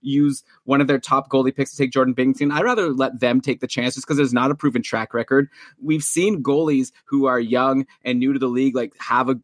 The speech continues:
hot stretch and then cool down. Like Connor Hellebuyck, remember, a couple seasons ago was amazing. Then this past season, not so great. So I don't know. I'd probably take a more seemingly reliable option. At the same time, Saint Louis Blues seem like a good team. Then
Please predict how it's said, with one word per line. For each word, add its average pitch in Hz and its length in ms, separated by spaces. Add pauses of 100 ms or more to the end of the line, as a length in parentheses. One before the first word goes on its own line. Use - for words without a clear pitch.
hot - 340
stretch 131 420
and 123 120
then 123 160
cool 135 240
down. 123 260
Like 131 80
Connor 135 240
Hellebuyck, 120 480
remember, 113 300
a - 260
couple 123 160
seasons 127 320
ago 117 140
was 117 100
amazing. 117 400
Then 110 80
this 113 160
past 117 240
season, 117 300 (200)
not 120 200
so 127 100
great. 123 220
So 139 100
I 147 160
don't 185 180
know. 127 60
I'd 117 200
probably 135 320
take 170 200
a 147 40
more 135 440 (300)
seemingly 147 480
reliable 147 420
option. 156 300
At 147 80
the 135 80
same 160 220
time, 156 360 (220)
Saint 143 180
Louis 143 160
Blues 131 240
seem 139 80
like 117 120
a - 40
good 123 180
team. 269 300 (420)
Then 139 280